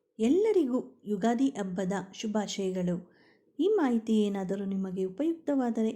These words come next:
ಲೈಕ್ ಮಾಡಿ, ಹಾಗೆಲ್ಲರಿಗೂ ಶೇರ್ ಮಾಡಿ. ಮತ್ತಷ್ಟು ವಿಡಿಯೋಗಳಿಗೆ ನಮ್ಮ ಚಾನಲನ್ನು ಸಬ್ಸ್ಕ್ರೈಬ್ ಮಾಡಿಕೊಳ್ಳಲು ಮರೆಯದಿರಿ. ಮತ್ತೆ ಸಿಗೋಣ ಇನ್ನೊಂದು ವಿಡಿಯೋದೊಂದಿಗೆ. ಎಲ್ಲರಿಗೂ ಧನ್ಯವಾದಗಳು.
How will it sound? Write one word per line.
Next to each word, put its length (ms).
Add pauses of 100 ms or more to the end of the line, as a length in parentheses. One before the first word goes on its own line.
(100)
ಲೈಕ್ 340
ಮಾಡಿ, 200
ಹಾಗೆಲ್ಲರಿಗೂ 680
ಶೇರ್ 360
ಮಾಡಿ. 220 (380)
ಮತ್ತಷ್ಟು 540
ವಿಡಿಯೋಗಳಿಗೆ 640
ನಮ್ಮ 360
ಚಾನಲನ್ನು 580 (300)
ಸಬ್ಸ್ಕ್ರೈಬ್ 640
ಮಾಡಿಕೊಳ್ಳಲು 600
ಮರೆಯದಿರಿ. 600 (420)
ಮತ್ತೆ 260
ಸಿಗೋಣ 360 (180)
ಇನ್ನೊಂದು 400
ವಿಡಿಯೋದೊಂದಿಗೆ. 640 (120)
ಎಲ್ಲರಿಗೂ 500
ಧನ್ಯವಾದಗಳು. 840